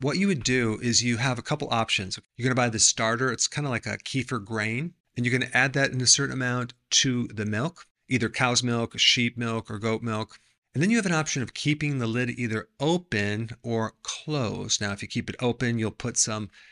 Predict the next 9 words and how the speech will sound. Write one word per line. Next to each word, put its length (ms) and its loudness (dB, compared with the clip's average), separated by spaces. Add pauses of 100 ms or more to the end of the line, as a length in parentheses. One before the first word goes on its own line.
(180)
like, 200 -6
cloth 460 0
over 300 -2
it 180 -2 (100)
or 280 -4
some 200 2
type 220 -4
of 100 -10
netting, 480 -2